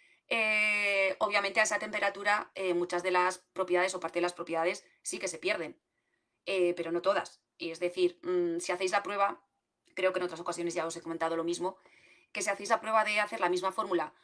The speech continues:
una con infusión y otra sin infusión, vais a notar la diferencia simplemente en textura y en uso. Así de simple.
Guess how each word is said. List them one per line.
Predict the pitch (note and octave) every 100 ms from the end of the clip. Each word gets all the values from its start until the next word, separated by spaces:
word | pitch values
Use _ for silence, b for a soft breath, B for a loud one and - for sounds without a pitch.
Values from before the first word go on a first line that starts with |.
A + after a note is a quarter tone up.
| b b
una | G3+ G3+ F#3+
con | G3 G3
infusión | F#3+ F#3+ G3+ G#3 E3+
y |
otra | F3 F#3+
sin | G3+
infusión, | G3 G3 F#3+ G3 B B
vais | - F3+
a | F#3+
notar | F#3 F#3+
la | F3+
diferencia | F3+ F3+ F#3 G3
simplemente | F3+ F3 F#3 F#3+
en |
textura | E3+ - F4 E3+
y |
en | E3
uso. | G3+ - - b b b
Así | - A3
de |
simple. | G3+ C4 E3